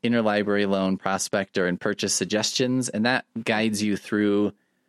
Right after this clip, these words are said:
the entire process. And there's even help guides on there, like, if you get caught up in it or you're not sure how it works.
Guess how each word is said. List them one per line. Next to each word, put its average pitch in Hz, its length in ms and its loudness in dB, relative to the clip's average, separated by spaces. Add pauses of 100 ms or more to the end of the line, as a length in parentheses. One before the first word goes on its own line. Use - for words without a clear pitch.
(380)
the 110 100 0
entire 107 400 0
process. 101 680 0
And 113 80 0
there's 113 200 2
even 117 200 0
help 98 300 -2
guides 92 380 0
on 98 340 0
there, 90 340 2
like, 92 280 -2
if - 180 -8
you 98 120 -2
get 95 200 0 (340)
caught 95 380 0 (160)
up 95 220 -2
in 98 100 0
it 95 260 0
or 92 100 0
you're 90 120 0
not 90 240 -2
sure 95 240 0
how - 200 -2
it - 120 -2
works. - 420 -4